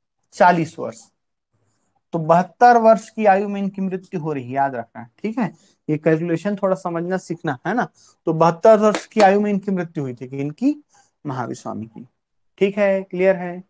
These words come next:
चलिए, और महा-, same timeline पर देखो, <clears throat> पांच सौ तिरसठ ईसा पूर्व में किसकी, किसका जन्म हुआ था? गौतम बुद्ध का जन्म हुआ था। यानी महावीर स्वामी से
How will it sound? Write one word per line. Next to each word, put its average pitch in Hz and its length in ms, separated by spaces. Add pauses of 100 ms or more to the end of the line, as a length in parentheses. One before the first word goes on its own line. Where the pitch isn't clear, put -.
(880)
चलिए, 123 240 (1040)
और 165 320 (400)
महा-, - 760
same 226 440 (220)
timeline 190 520
पर 156 140
देखो, 165 300 (280)
<clears throat> - 220
पांच 190 1040
सौ 254 160
तिरसठ 240 540
ईसा 226 220
पूर्व 226 320
में 226 180
किसकी, 226 440
किसका 202 360
जन्म 226 260
हुआ 226 240
था? 226 180 (1400)
गौतम 185 380
बुद्ध 156 300
का 139 120
जन्म 127 280
हुआ 127 220
था। - 140 (420)
यानी 208 300
महावीर 226 540
स्वामी 214 460
से 277 200